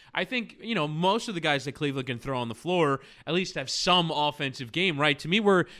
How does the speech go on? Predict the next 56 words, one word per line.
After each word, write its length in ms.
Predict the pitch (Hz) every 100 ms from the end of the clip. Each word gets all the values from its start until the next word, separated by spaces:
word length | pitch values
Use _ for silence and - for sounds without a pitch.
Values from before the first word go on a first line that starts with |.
| -
these 180 | 180 185
guys 240 | 220 180
haven't 260 | 143 175 180
been 140 | 170
able 180 | 165 160
to 100 | 139
survive 640 | 151 123 196 240 151 143 - -
is 160 | - 160
on 80 | 185
the 60 | 160
defensive 500 | 160 202 294 180 131
end. 220 | 98 107
And, 120 | 123
and 160 | 156 165
you 80 |
saw 280 | 190 226 233
it 100 | 220 - - -
in 140 | 185
Game 240 | 185 202
seven 280 | - 202 185
of 80 | 180
the 100 | 160
Rocket 360 | 180 240 220 -
series 500 | 170 160 156 151 139
where 300 | 143 151 151 - -
they 140 | 175
try 440 | 156 - 170 196 226
and 160 | 226
get 160 | 185 175
Ryan 400 | 156 175 196 170
Anderson 460 | 180 196 202 143
three 260 | 131 175 180
minutes 460 | 156 196 170 - - -
so 140 | - 170
that 180 | 170 165
someone 300 | 190 185 185
else 140 | 185
can 100 | 180
get 100 | 175
a 40 |
break. 260 | 135 180 208
He 80 | 190
just 180 | 185 -
can't 180 | 208
survive 460 | - 185 170 220 285
out 220 | 196 131
there. 260 | 120 104 95 - -
Like, 260 | 160 143 131
that 220 | 247 269
to 80 | 240
me 180 | 214
is 140 | 190 165
the 80 | 156
thing 420 | 165 151 139 127 - _
that 420 | 135 131 131 -
keeps 600 | - - 196 170 - -